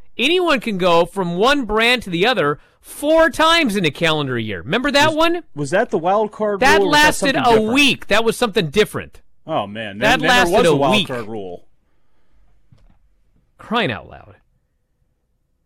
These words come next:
Speaker 1: The draft is coming up, so new teams are coming. That's why all of these teams are breaking up. Dude, historically, teams got drafted together, except
Speaker 2: <laughs>
Speaker 1: on very rare occasions, they would draft one person from the team. But in general, the teams counted as one pick.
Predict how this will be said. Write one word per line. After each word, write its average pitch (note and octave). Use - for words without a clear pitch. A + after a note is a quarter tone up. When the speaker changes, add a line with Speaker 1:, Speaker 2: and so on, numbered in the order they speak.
Speaker 1:
The G2+
draft F3
is C3
coming B2+
up, B2+
so B2+
new C#3+
teams C#3
are C3
coming. A2+
That's A2
why C#3
all C#3
of B2
these A2
teams B2+
are F#2
breaking D#2
up. D2
Dude, C#4+
historically, A#3
teams G#3
got G#3
drafted G#3
together, E3+
except F3
Speaker 2:
<laughs> -
Speaker 1:
on G#3
very C4
rare A#3
occasions, F3+
they E3+
would F3+
draft F#3+
one F3+
person A#2+
from G2+
the F2+
team. E2
But F#3+
in G3
general, D3+
the C#3
teams A3
counted E3
as B2
one C3
pick. -